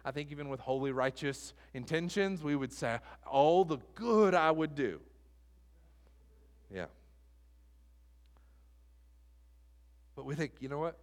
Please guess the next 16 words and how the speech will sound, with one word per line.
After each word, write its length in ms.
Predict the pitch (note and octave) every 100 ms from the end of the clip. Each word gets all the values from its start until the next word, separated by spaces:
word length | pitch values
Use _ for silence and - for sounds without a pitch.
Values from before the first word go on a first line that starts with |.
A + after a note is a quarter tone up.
| -
I 80 | B2+
would 100 | G#2+
have 180 | A2
it 100 | A#2+
made." 340 | A#2+ A2 G#2 F#2 - - - - - _ - - - - - - - - - - -
I'm 140 | B2
a 60 | B2+
big 200 | C3 B2
college 380 | A2 C3 B2 A2
basketball 560 | A#2 A2+ - A#2 A#2
fan. 380 | G#2 A#2+ A2+ B2+ E3 - - - - - -
It's 100 | -
a 40 |
big 280 | F2+ A#2 G#2+
week 380 | G2+ B2+ B2+ C3
in 220 | A2